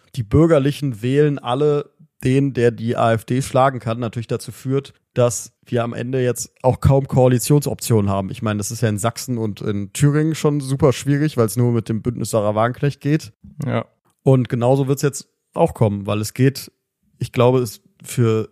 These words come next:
Speaker 1: eine Koalition aus S P D und C D U fehlt eine Stimme. Die Grünen sind gar nicht erst im Landtag drin. Die F D P taucht unter Sonstige auf. <laughs>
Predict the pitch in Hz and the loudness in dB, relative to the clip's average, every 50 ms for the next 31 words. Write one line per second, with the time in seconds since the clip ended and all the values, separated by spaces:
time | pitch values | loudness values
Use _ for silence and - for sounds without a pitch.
0 | _ - 120 110 110 107 104 104 - - _ - - 120 110 107 104 - - 120 | _ -6 -4 -4 -2 -2 -4 -6 -8 -12 _ -2 2 2 2 2 0 -2 -4 -6
1 | 117 110 110 - - - _ _ - - 117 - - - 120 120 120 117 113 117 | -4 -4 -6 -8 -10 -14 _ _ -2 0 0 0 0 -2 -2 -2 -2 -4 -4 -4
2 | 107 104 - - 120 117 117 117 - 113 110 - - - 113 117 131 131 - - | -6 -6 -4 -4 -4 -4 -4 -4 -6 -6 -6 -4 0 2 2 2 2 0 -4 -12
3 | - _ _ _ _ _ _ _ _ _ _ - 135 - - - 147 143 147 151 | -20 _ _ _ _ _ _ _ _ _ _ -4 -4 -2 0 0 0 0 0 -2
4 | 160 160 _ _ _ _ - 123 - 117 98 113 123 131 127 120 110 117 104 - | -2 -4 _ _ _ _ -8 -6 -4 -2 2 2 4 4 4 2 0 -4 -2 0
5 | 120 113 110 110 107 117 107 - 107 104 104 104 113 127 143 139 131 - 143 143 | 2 2 2 2 -2 -4 -4 -4 -4 -2 -2 -2 -2 -2 -4 -4 -4 -4 -6 -4
6 | 143 165 165 - _ _ _ _ _ _ _ - - 127 123 - - 143 131 - | -4 -4 -6 -8 _ _ _ _ _ _ _ -2 0 2 2 2 2 2 2 4
7 | 143 156 170 - 135 139 135 - 151 135 143 135 117 117 127 143 165 - - 190 | 4 4 4 4 2 2 2 2 0 2 2 2 4 4 2 0 0 0 0 2
8 | 165 175 160 - - 220 - - - - 233 - - - - - | 2 2 2 2 4 2 2 2 0 -4 -4 -4 -6 -10 -18 -20